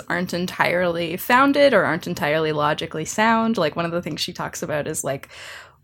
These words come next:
why is there such a huge taboo about sex with animals when we're so okay with keeping animals in captivity and also, like, murdering them to eat them?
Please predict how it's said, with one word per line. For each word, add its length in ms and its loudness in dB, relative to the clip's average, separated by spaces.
why 200 4
is 140 2
there 140 2
such 240 -2
a 60 0
huge 320 -4
taboo 320 0
about 240 -2
sex 260 -2
with 120 -12
animals 420 -2
when 100 -4
we're 100 -4
so 260 0
okay 260 -2
with 140 -6
keeping 340 -6
animals 380 -4
in 100 -4
captivity 680 -2
and 80 0
also, 540 -4
like, 320 -2
murdering 480 6
them 300 4
to 200 -8
eat 240 0
them? 380 4